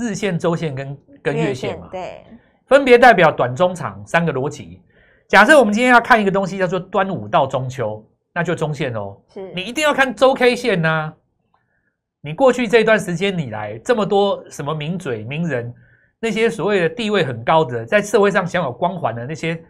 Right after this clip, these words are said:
Speaker 1: 那些财经大咖，对不对？在那个基本面或产业面上跟你写作文，一写就三十页，然后告诉你跌破多少随便买，都跟你讲产业，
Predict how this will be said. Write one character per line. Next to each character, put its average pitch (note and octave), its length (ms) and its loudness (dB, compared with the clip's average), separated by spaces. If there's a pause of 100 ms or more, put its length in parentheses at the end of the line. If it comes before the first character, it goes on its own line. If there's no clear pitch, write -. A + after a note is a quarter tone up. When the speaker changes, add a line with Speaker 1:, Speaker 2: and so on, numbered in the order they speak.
(140)
Speaker 1:
那 G3+ 80 -6
些 F#3+ 120 -4
财 E3 220 2
经 F3+ 180 -8
大 E3 220 4
咖， C3+ 340 0 (480)
对 - 80 -6
不 B2+ 60 -4
对？ A2+ 300 -4 (340)
在 G#3+ 160 2
那 A3+ 60 -2
个 A3 100 2
基 A3+ 180 -8
本 E3 160 -2
面 F#3+ 160 -4
或 F#3+ 140 -2
产 C#3+ 220 -4
业 F3+ 100 -4
面 F3 160 -2
上 E3+ 160 -2
跟 D#3 100 -6
你 D#3+ 60 -4
写 A#2 180 -10
作 A#2 200 -6
文， G2+ 180 -10
一 D#3 100 -10
写 - 160 -10
就 C3 120 -10
三 B2 180 -6
十 G2+ 160 -16
页， G#2 260 -16 (380)
然 C3 100 -2
后 D#3+ 80 0
告 F3 140 2
诉 E3+ 140 -6
你 B2 80 -8
跌 C3+ 160 -6
破 D3+ 160 -2
多 D#3 120 -6
少 A#2 140 -6
随 A2 140 -10
便 A#2 160 -10
买， - 240 -18 (240)
都 A3+ 100 -8
跟 A#3 80 -6
你 B3 60 -4
讲 G#3 160 -4
产 A2 200 -12
业， A#2+ 280 -12